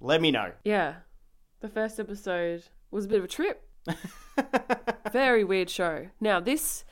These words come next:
Speaker 2: I just looked it up. This is a bit later than the other two we were talking about, which makes sense.
Speaker 1: Yeah,
Speaker 2: 'Cause
Speaker 1: but
Speaker 2: it's
Speaker 1: it's
Speaker 2: gotten a bit more fucking weird, right?
Speaker 1: Yeah,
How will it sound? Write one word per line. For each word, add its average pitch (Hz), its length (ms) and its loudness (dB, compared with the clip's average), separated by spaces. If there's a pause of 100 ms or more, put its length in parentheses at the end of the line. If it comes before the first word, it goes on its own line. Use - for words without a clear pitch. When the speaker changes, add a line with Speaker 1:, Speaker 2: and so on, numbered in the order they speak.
(200)
Speaker 2:
I 202 120 2
just 233 180 -4
looked 214 200 -6
it 180 80 -2
up. 160 300 -4 (720)
This 262 200 -2
is 233 100 -2
a 220 60 2
bit 202 200 -2
later 165 460 -4
than 170 180 -2
the 170 120 -4 (100)
other 170 180 -4
two 170 180 -6
we 156 140 -6
were 156 300 -6 (300)
talking 180 300 -4
about, 143 220 -6
which 185 180 -2
makes 202 220 -2
sense. - 440 -6 (280)
Speaker 1:
Yeah, 151 180 2
Speaker 2:
'Cause - 160 -10
Speaker 1:
but - 40 4
Speaker 2:
it's 165 80 0
Speaker 1:
it's 156 100 -6
Speaker 2:
gotten 180 160 4
a 185 60 2
bit 202 260 0
more 180 200 0
fucking 160 360 -6
weird, 151 280 -4
right? 151 180 2
Speaker 1:
Yeah, 117 200 4